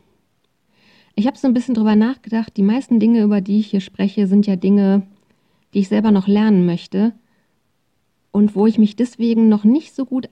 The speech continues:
auskenne, weil das so ein bisschen außerhalb meiner Komfortzone liegt. Also habe ich ein Zitat gesucht, was für mich damit zu tun hatte. Und deswegen lautet das Zitat zum Ende der heutigen Folge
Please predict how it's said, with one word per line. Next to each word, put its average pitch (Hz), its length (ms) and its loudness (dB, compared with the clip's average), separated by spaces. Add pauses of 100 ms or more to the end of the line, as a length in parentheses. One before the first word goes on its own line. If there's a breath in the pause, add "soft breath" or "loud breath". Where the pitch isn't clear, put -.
auskenne, 233 640 -6
weil 220 140 -2
das 226 160 -4
so 226 80 -4
ein 220 80 2
bisschen 214 680 0 (920)
außerhalb 226 360 -4
meiner 175 200 -2
Komfortzone 180 760 -6
liegt. 175 340 -6 (520)
Also 277 220 -4
habe 254 120 -2
ich 240 100 -4
ein 240 80 0
Zitat 220 400 -6
gesucht, 202 380 -4
was 185 200 -8
für - 140 -4
mich 185 280 0 (120)
damit 202 320 0
zu 190 100 -8
tun 170 340 -6
hatte. 202 360 -2 (760 soft breath)
Und 226 440 0 (200)
deswegen 269 400 -6
lautet 196 360 -2
das - 260 -14 (180)
Zitat 202 440 -8
zum 226 140 -2
Ende 175 300 0
der 170 160 -6
heutigen 185 340 0
Folge 185 540 -2